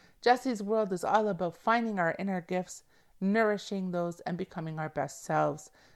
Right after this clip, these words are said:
And it's so, so hard to do that if we're working off of low energy. So I just wanted to take this episode to kind of remind you to be nice, to be loving, to be kind to yourself. I know we are all working to get the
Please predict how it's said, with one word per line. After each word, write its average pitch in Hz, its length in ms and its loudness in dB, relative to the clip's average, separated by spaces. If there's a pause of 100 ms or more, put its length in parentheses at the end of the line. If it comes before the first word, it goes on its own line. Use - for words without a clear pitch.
(120)
And 240 140 0
it's 311 220 0
so, 254 380 4
so 240 320 0
hard 202 400 4
to 202 80 -6
do 202 260 -4
that 226 340 -4 (320)
if 185 220 -4
we're 202 200 4
working 190 560 -2
off 185 200 -4
of 175 160 -2
low 156 340 -2
energy. 147 600 -8 (340)
So 208 420 2
I 214 160 -2
just - 260 -10
wanted 302 320 -4
to 233 80 -6
take 220 380 -4
this 185 220 -6 (100)
episode 180 540 -4
to 202 60 -6
kind 254 280 -6
of 247 80 -6 (480)
remind 220 640 4
you 156 280 -2
to 214 120 0
be 233 240 -2
nice, 175 380 -4
to - 140 -6
be 226 260 -4
loving, 175 400 0
to 190 80 -2
be 214 140 -6
kind 185 400 -4
to - 80 -6
yourself. 175 260 -4
I 175 100 2
know 220 140 -4
we 226 200 -4
are 214 100 2
all 190 360 2 (320)
working 180 420 0
to 220 100 -4
get 202 220 -2
the 156 100 0